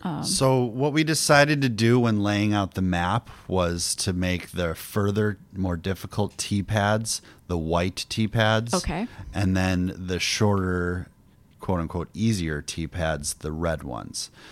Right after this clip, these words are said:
Speaker 2: So you'll see on the map, if there are a white and a red, that means there's two tee pads. And on the map, if one tee pad has red and white on it, that means that they share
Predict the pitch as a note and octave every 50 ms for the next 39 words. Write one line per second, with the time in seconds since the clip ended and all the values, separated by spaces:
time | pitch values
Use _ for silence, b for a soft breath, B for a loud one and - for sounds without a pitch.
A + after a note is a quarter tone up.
0 | B B B - - - G2+ G2 F#2+ F#2+ G2 F#2+ G#2 A2 A#2+ A2+ - - - -
1 | A#2+ A2+ A#2 G#2 D#2 G2+ G2+ G2 F#2+ F2+ F2+ F#2 F2+ F2 F2 F2+ G2 G#2+ - -
2 | - D#2+ - - - G2 F#2+ F2+ F2 E2+ E2+ F2 E2+ D#2+ - - D2+ E2 E2 E2
3 | E2+ F2 F2+ F#2 F#2+ G2 G2 - - F#2 F#2 F2+ F#2 G#2 G#2+ A2 A2 A2+ A2+ A2+
4 | A2+ A2 G#2 D#2+ E2+ F#2+ F#2 F2 E2 F2+ E2+ E2 - - - - G2 F#2 - -
5 | - G#2 F#2 - A2 G#2 G#2+ G#2+ G#2+ G#2+ - - B B B B B - F#2 F#2
6 | F2 F2 F2 F2+ F#2 F#2+ F#2+ F#2 F#2 F2 - - - F#2 F#2+ F#2 F2 - - -
7 | - _ _ - C#2+ E2 F2+ F#2+ G2 G2 G2 - - - G2+ F#2 - - F2+ E2+
8 | D#2+ F2 F2 E2 D#2 D#2+ E2+ F2 E2+ E2 D#2+ D#2+ E2 D#2+ E2 D#2 D#2 D2 - D#2
9 | E3 E2 F#2 F#2+ G2 F2 - E2 F2 D2+ F2 F2+ F2 E2+ E2 E2 E2+ C#2+ C2+ D2+
10 | E2+ E2+ E2+ - - E2 E2 E2+ - - - E2+ D#2 D2 C2 A#1 -